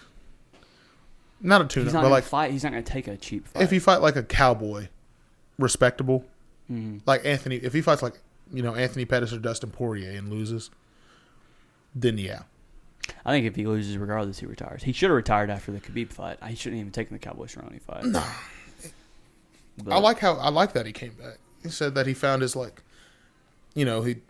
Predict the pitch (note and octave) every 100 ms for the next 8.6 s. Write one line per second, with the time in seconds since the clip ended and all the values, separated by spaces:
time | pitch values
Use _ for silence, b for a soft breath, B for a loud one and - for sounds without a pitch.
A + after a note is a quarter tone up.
0 | _ B2+ - C#3 B2 A2 C#3+ C#3 A#2+ B2+
1 | B2 C3+ C#3 A2+ A2 A2+ A2 - b b
2 | b b _ _ _ _ - - - -
3 | E3+ F3 D3 C3 B2+ B2+ A#2+ A2+ A#2 A#2
4 | A2 C3 C#3 - C3+ C3+ B2+ - B2 A#2
5 | A#2+ A#2+ A#2 A2 B2 A#2+ A2+ A2 A2 G2+
6 | - - - - - - - B2 - B2
7 | B2 B2+ - b b b b - A2 -
8 | B2 A#2 B2 A#2 A#2